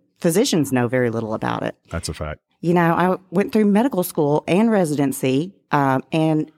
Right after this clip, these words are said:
Speaker 1: literally learned everything about every organ system in the body, and not one mention of the endocannabinoid system, the E C S. So it's really something that we need to know about because this system literally affects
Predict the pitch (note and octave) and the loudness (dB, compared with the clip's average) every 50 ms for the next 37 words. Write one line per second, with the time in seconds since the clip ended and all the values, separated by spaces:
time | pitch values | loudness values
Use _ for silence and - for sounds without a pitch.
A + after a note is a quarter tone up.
0 | - C#3 - _ - F3+ G#3 A3+ A3+ A3 G3 F3+ E3+ D#3+ D#3+ D#3 D#3 D3 - E3 | -14 -16 -10 _ 0 2 4 4 4 2 2 2 2 2 2 2 0 0 0 0
1 | F#3 F3+ F#3+ F#3+ - B3+ D#3+ D#3 D3+ C#3 C3+ - - D#3+ E3+ E3+ F3 E3+ - E3 | 0 2 0 0 0 0 0 0 0 0 0 2 0 0 2 2 0 0 2 2
2 | D#3 D3+ C#3+ D#3 D3+ - - D#3 C#3 - - D3 D3 C#3+ C#3 C#3 - D3+ E3+ G3+ | 0 0 0 -2 -2 -2 -2 -2 -2 -2 -4 -4 -4 -4 -4 -2 0 2 2 2
3 | G#3 F#3 D3 C3 A#2+ B2+ D3+ G3+ - _ _ - - - - _ _ - D3+ D#3 | 2 2 2 2 2 0 -2 -4 -6 _ _ -20 -20 -20 -20 _ _ 0 2 2
4 | D#3 D3+ D3 - C#3+ D#3+ D#3+ E3 E3+ F#3 F3+ F3 - E3 E3+ E3+ E3 E3 - C3 | 4 4 2 2 0 2 2 2 2 2 0 0 0 0 2 2 2 0 0 -2
5 | A#2+ A2+ - C3 - _ _ _ _ _ _ _ _ _ _ _ _ C#3+ D3 C#3 | -2 -2 -4 -8 -12 _ _ _ _ _ _ _ _ _ _ _ _ 2 2 4
6 | C#3 C#3 C#3+ C3+ C3 C3 C3+ - _ _ _ - D3+ C#3+ D3 C#3+ C#3 D3 D#3 D#3+ | 4 4 4 4 2 2 0 -2 _ _ _ -2 2 2 2 4 4 2 2 2
7 | - D#3+ B2 B2 B2 B2+ C3 C#3+ C#3 C3+ C3+ C#3 D3 D3 - - C#3 B2+ - - | 2 0 0 2 2 2 2 2 0 0 2 0 0 -2 -2 -6 -6 -6 -6 -6
8 | - A#2 G#2+ A2 A2 - _ - - - - C3 C#3 C#3 - - C#3+ D3 C3+ A#2+ | -8 -8 -8 -10 -12 -18 _ -16 -12 -6 -2 -2 -2 -2 0 0 2 2 2 0
9 | G#2+ G#2+ - - - - - - - - - - - - - G#3+ G#3 G3 F#3+ F#3 | -2 -4 -6 -10 -14 -16 -18 -20 -20 -20 -20 -8 -2 0 2 2 2 2 2 0
10 | - - - - _ _ _ _ _ _ _ _ _ _ _ A#3+ A#3 A#3 - B3+ | -2 -4 -10 -20 _ _ _ _ _ _ _ _ _ _ _ -2 -2 0 0 2
11 | C#4 E4+ E4+ F4 D#4+ E4 C#4 C#4+ D4 D#4 D4+ C#4 C4 A#3+ A#3+ B3 B3 B3 B3 G#3+ | 2 4 4 2 2 2 2 2 2 2 2 2 2 2 2 4 4 4 2 2
12 | A3 A3 G#3+ C4 E4 D4 F3 D3+ C3+ C3 - C#3+ E3 - G#3+ G#3 G3 F#3 F#3 - | 2 2 2 2 2 2 2 2 2 0 0 -2 -2 0 2 2 2 0 -2 -6
13 | - _ - C#3+ F#3+ A#3 C4 - - C#4+ C#4+ - - A#3+ G#3+ G3+ G3 G3+ G#3+ A3 | -14 _ -4 0 2 2 2 2 0 -2 -2 0 0 0 2 2 2 2 2 2
14 | G#3+ G#3 G3 F#3 - - E3+ - - F3+ E3 C#3 C#3 - - | 4 2 2 2 2 0 -2 -2 0 0 0 0 -2 -4 -10